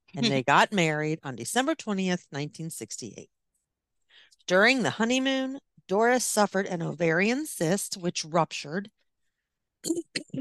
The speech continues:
Speaker 1: This is not uncommon for women of childbearing age.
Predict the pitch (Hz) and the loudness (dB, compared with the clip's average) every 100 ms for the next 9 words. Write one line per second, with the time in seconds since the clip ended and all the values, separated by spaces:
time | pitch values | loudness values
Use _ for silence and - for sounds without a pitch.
0 | 233 170 - 202 240 262 220 180 185 214 | 0 -2 -6 2 2 4 2 2 4 6
1 | 233 - 196 190 - 165 151 147 156 170 | 4 2 0 0 -4 -4 -4 -6 -6 -2
2 | 147 151 151 151 - 156 147 151 151 135 | 0 0 0 -4 0 4 4 4 2 0
3 | 135 139 123 - - - | -4 -10 -10 -12 -16 -16